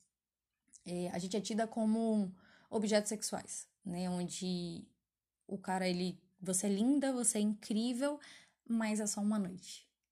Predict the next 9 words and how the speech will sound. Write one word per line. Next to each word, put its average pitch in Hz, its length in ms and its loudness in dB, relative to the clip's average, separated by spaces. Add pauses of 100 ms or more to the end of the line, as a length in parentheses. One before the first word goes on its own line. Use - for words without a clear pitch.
é 180 120 -2
só - 160 -4
um 180 120 -2
sexo", - 420 -6 (560)
né? 180 240 -2
Você, 180 640 0
maioria 185 340 2
das 180 200 2
vezes, 190 460 -4